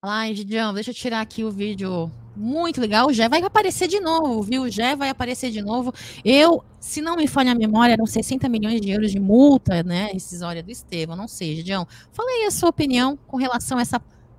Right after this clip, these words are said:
suposta proposta do Paris Saint-Germain, Gidio.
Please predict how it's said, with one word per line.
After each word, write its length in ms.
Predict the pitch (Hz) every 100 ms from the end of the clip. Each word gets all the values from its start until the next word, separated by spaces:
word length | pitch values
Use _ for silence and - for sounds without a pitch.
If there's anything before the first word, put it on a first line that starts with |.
| -
suposta 400 | - 254 285 262
proposta 480 | 254 226 220 226 233
do 160 | 196 -
Paris 380 | 214 214 233
Saint-Germain, 800 | - 247 220 214 185 202 247 226
Gidio. 580 | 190 185 180 180 156 139